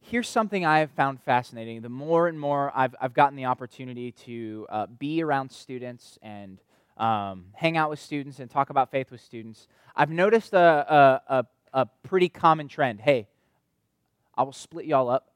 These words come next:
faster than you can say, "Holy cow." So,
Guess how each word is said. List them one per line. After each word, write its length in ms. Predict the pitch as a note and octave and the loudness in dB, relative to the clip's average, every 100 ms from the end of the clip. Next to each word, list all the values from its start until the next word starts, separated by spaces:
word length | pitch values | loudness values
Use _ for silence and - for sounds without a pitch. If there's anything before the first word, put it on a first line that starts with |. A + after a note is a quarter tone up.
| - | -4
faster 360 | C3+ C3 - C3 | -2 -2 -8 -14
than 140 | B2 | -12
you 100 | C3 | -16
can 160 | C3 A#2 | -18 -14
say, 440 | - A#2 A2 G#2 _ _ _ | -6 -4 -4 -10 _ _ _
"Holy 240 | - C3 | -12 -12
cow." 260 | B2+ B2 E2+ _ _ _ _ _ _ _ _ _ | -4 -4 -4 _ _ _ _ _ _ _ _ _
So, 440 | _ B2 A2+ G#2 | _ -2 0 -2